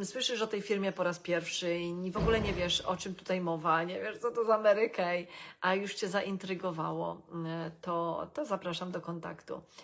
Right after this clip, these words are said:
Przybliżę Tobie, e, co zrobić, żeby zacząć współpracę. Em, a tymczasem owocnych przemyśleń, e,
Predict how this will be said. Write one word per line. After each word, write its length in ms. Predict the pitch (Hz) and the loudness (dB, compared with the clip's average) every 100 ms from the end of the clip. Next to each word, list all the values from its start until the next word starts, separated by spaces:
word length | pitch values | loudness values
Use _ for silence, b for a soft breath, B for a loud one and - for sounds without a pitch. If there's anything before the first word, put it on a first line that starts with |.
| B | B
Przybliżę 540 | - 196 170 165 160 - | -8 -6 -4 -4 -4 -6
Tobie, 420 | 156 - - 170 B B B B B - | -8 -8 -12 -12 B B B B B -6
e, 140 | 160 160 165 62 60 170 | -6 -6 -8 -8 -8 0
co 120 | 269 | 4
zrobić, 400 | 233 208 190 165 | 6 6 4 0
żeby 380 | 175 175 170 170 160 | 2 4 4 2 0
zacząć 480 | 156 165 160 160 156 | 0 0 0 -2 -8
współpracę. 760 | - - 165 - 160 - - - B B B B B 170 | -10 -6 -6 -4 -8 -8 -12 -12 B B B B B -6
Em, 400 | 160 151 156 156 - | -4 -4 -8 0 4
a 100 | 233 | 4
tymczasem 680 | 240 208 190 180 170 170 165 | 2 2 0 2 -2 -2 2
owocnych 440 | 208 226 233 214 | 4 4 4 -4
przemyśleń, 680 | 196 185 170 170 165 165 160 - | -4 -4 -2 -4 -4 -4 -4 -6
e, 760 | 151 156 151 151 151 151 151 | -4 -4 -4 -6 -6 -8 -10